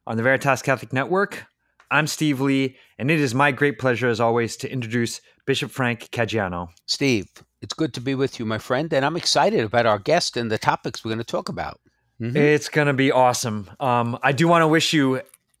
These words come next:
Speaker 1: still happy Easter.
Speaker 2: Yes, yes, and for
Speaker 1: <laughs>
Speaker 2: four, five more weeks we can do that, <laughs> so we're fine. <laughs>
Speaker 1: Yeah, yeah. Awesome. Okay, so let me introduce, because this is gonna be a great conversation. Um, we have with us today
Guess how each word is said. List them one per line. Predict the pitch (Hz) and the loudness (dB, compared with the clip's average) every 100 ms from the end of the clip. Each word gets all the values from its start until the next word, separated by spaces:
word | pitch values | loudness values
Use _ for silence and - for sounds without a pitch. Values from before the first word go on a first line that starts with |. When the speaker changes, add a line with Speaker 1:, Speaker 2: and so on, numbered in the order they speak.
| - | -10
Speaker 1:
still | - 160 143 120 - | -4 2 2 2 -4
happy | - 139 131 | 0 2 2
Easter. | 120 127 - 98 87 _ _ | -4 -6 -6 -8 -10 _ _
Speaker 2:
Yes, | 117 139 165 - - - | 2 4 4 2 -2 0
yes, | 139 - | 0 0
and | 117 | -4
for | 131 127 | -4 -4
Speaker 1:
<laughs> | |
Speaker 2:
four, | 104 - - 156 120 | -4 -12 -8 -4 -2
five | - 156 151 | 4 4 4
more | 151 | 2
weeks | 156 196 - - | 0 -2 -4 -6
we | 123 | -4
can | - | -4
do | 113 117 | -4 0
that, | 110 - - | 0 -2 -10
<laughs> | |
so | - - 180 | -8 0 4
we're | 180 | 4
fine. | - 180 202 - - - | 4 4 4 0 -6 -14
<laughs> | - - - 165 | -14 -14 0 2
Speaker 1:
Yeah, | 170 135 - - - - | 2 0 -2 -2 -2 -4
yeah. | 156 110 117 - _ _ _ - - - - - | -2 0 0 -4 _ _ _ -20 -18 -18 -18 0
Awesome. | 139 139 123 104 - - - - - - | 2 2 -2 -10 -16 -20 -20 -20 -20 -2
Okay, | 165 180 120 - | 2 2 2 -4
so | - 208 175 | 2 4 4
let | 160 175 | 4 4
me | 208 180 | 4 2
introduce, | 151 139 127 | 0 0 0
because | - 123 135 | 0 -2 0
this | 117 160 | 2 0
is | 143 | 0
gonna | 120 123 117 | 2 2 2
be | 110 | -2
a | 104 | -4
great | 95 107 101 | -4 -4 -4
conversation. | 98 87 85 87 - 80 87 _ _ _ _ - | -10 -12 -10 -10 -10 -14 -20 _ _ _ _ -2
Um, | 113 110 - | 0 0 -2
we | 117 175 | 0 2
have | 175 151 | 4 4
with | 139 | 4
us | 127 117 | 2 0
today | 120 107 101 | 0 0 0